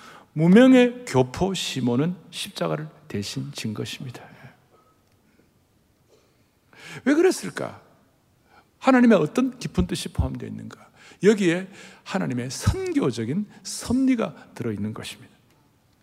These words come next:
왜냐하면 구원의 복음이 유대 지역에 있는 베드로 같은 사람에게만 필요한 것이 아니라 아프리카를 상징하는 구레네에도 구원의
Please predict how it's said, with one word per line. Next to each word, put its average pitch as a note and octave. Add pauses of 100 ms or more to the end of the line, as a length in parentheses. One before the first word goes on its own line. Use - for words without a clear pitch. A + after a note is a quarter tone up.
(760)
왜냐하면 C4+
구원의 A#3
복음이 G#3+
유대 F3+
지역에 G#3+
있는 D#3
베드로 G3+
같은 G#3+
사람에게만 D#3
필요한 E3+
것이 E3
아니라 C#3+ (500)
아프리카를 A#3
상징하는 A3
구레네에도 A3
구원의 C3